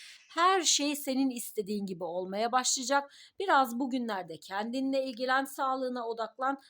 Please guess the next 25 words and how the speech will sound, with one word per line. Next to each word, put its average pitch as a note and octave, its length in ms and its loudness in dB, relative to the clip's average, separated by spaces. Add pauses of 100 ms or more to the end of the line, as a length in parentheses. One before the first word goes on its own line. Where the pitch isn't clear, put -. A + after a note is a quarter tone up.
Sonrası G#3 520 -4
zaten G#3 320 -2
senin F3+ 300 -10
için C4 260 0
güzel F#3+ 320 -2
çıkmış. - 440 -6 (420)
Hemen B3+ 360 2
bak, F3+ 200 -4
burada G#3 220 -4
gene G#3 280 -2
bir G3+ 300 -2
aydınlık F#3 460 -4
kapım F3+ 380 -10
var. E3 120 -8
Şurada A#3 360 -2
iki G3+ 220 -8
katlı F3+ 380 -4
bir F3 140 -8
ev G3 340 -6
var. C#4 260 4 (180)
Sanki D#4 440 -4
böyle F#3+ 220 -6
alt B3+ 300 -2
katta D4 360 -6
oturuyorsun C#4+ 560 -6